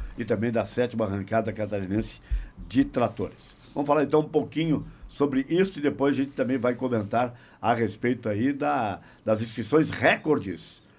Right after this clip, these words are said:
também para a arrancada muito importante.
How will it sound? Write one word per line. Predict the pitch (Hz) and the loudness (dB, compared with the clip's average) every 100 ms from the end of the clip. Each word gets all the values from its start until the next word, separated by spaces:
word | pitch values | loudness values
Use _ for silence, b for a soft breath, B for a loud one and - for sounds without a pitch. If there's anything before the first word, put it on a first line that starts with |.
| b b | b b
também | 104 101 123 | -4 0 0
para | 123 123 127 | 2 2 2
a | 113 117 127 | 0 0 0
arrancada | 139 131 123 131 131 | 0 -2 2 2 2
muito | 110 127 135 | 2 0 0
importante. | 117 101 - - - | -2 -2 -6 -14 -20